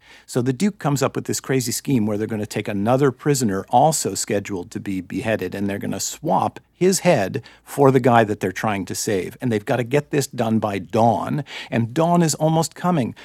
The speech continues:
So the Duke doesn't have any time to talk about men in russet mantles. The Duke just has to sound the alarm and go, "Oh my God, the sun is coming up." So he says simply, unmetaphorically, and directly,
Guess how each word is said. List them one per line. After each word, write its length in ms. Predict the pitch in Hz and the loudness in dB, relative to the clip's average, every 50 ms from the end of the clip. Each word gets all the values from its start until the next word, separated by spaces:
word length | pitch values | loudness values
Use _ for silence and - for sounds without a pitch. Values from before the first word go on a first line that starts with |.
| - _ | -20 _
So 140 | - - 160 | -6 -6 0
the 140 | 151 185 160 | 0 0 0
Duke 340 | 143 - 226 269 269 - | 2 2 2 2 2 2
doesn't 260 | - 160 135 135 113 92 | 0 -2 0 0 0 -2
have 200 | 92 92 87 92 | -2 -4 -4 -4
any 160 | 92 87 82 | -4 -6 -6
time 400 | - - 110 92 85 90 107 110 | -6 -8 -6 -4 -2 -2 -2 -4
to 100 | - - | -4 -6
talk 240 | - 107 101 - - | -4 -4 -4 -4 -6
about 240 | 85 92 92 - | -6 -6 -6 -6
men 380 | 101 101 92 90 92 82 87 110 | -6 -6 -6 -4 -4 -4 -2 -2
in 200 | 107 95 92 90 | -2 -2 -2 -4
russet 400 | 95 95 85 - - 104 - - | -4 -4 -4 -4 -6 -6 -8 -8
mantles. 640 | 92 87 82 85 87 - - 139 160 185 208 - - - - - _ | -10 -8 -6 -6 -6 -4 -2 -2 -2 -2 -6 -8 -10 -14 -20 -8 _
The 100 | - 117 | -6 -6
Duke 320 | 98 120 151 226 254 202 | -2 2 4 4 4 4
just 240 | - - 123 - - | 2 -4 -4 -2 -2
has 160 | 113 107 - | -2 -2 -2
to 100 | - 120 | -4 -6
sound 320 | - - - 123 135 143 139 | -6 -4 -2 0 2 4 4
the 60 | 131 | 4
alarm 320 | 117 113 123 143 156 147 | 4 4 2 4 4 4
and 80 | 127 110 | 4 4
go, 160 | 120 117 - - | 2 0 0 0
"Oh 100 | 185 190 | 0 2
my 160 | 208 208 202 | 4 2 2
God, 260 | 190 156 190 202 196 170 | 2 0 0 0 0 0
the 100 | 170 151 | 0 -2
sun 260 | - - 214 214 208 | 0 2 2 4 4
is 100 | 190 - | 2 0
coming 320 | - 170 147 139 127 110 | 0 -2 0 2 2 2
up." 180 | 104 95 - - - - - _ | 2 0 -2 -6 -14 -20 -20 _
So 220 | - - 147 147 | -2 0 0 0
he 200 | 123 160 202 208 | 2 0 0 0
says 320 | - - - 139 139 143 - | -2 -2 -2 0 0 0 -2
simply, 640 | - - - - 120 123 120 - 151 147 147 - - - | -4 -4 -2 0 0 0 0 -2 -2 -2 -2 -4 -4 -2
unmetaphorically, 1000 | 110 120 135 135 123 123 123 127 120 - - 110 104 104 107 - - 123 117 - - | 0 0 2 2 2 2 0 -2 -4 -8 -6 -4 -4 -4 -4 -4 -6 -6 -6 -6 -6
and 160 | 107 101 85 | -6 -8 -6
directly, 640 | 98 92 117 135 165 165 - - 113 107 110 117 | -8 -6 -4 -2 -4 -4 -4 -6 -4 -4 -4 -6